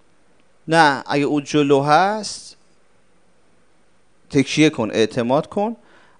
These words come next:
همون مقداری که ایشون میگه، تمام. خیلی ها بودن وقتی امام فرمود آقا مثلاً شطرنج اگر از حالت قمار در اومده باشه ورزشه،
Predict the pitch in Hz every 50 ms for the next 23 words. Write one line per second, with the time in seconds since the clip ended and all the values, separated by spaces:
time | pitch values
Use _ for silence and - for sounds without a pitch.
0 | _ - 185 190 202 208 202 175 147 131 131 139 127 123 123 127 78 98 98 101
1 | - 101 98 101 101 98 92 98 95 98 101 101 98 101 104 - - _ _ -
2 | 117 104 104 101 98 107 110 127 _ _ _ _ _ _ _ _ _ _ _ _
3 | _ _ _ _ _ _ _ _ _ _ _ _ _ _ _ _ _ _ _ _
4 | _ _ _ _ - - 180 180 185 180 170 160 160 151 143 135 139 139 - -
5 | 135 135 131 127 127 135 127 127 123 123 123 - 104 135 143 139 131 123 123 -
6 | - 120 120 120 - - 123 113 117 - 127 117 113 113 110 113 - - 104 110
7 | 110 110 110 110 107 107 120 - _ _ _ _ _ _ _ _ _ _ _ _
8 | _ _ _ _ - - 107 107 - 113 107 107 107 - 110 - - 110 107 107
9 | 107 104 104 110 107 107 107 110 110 107 110 107 107 104 117 107 113 110 110 110
10 | 110 113 110 - - 151 160 165 175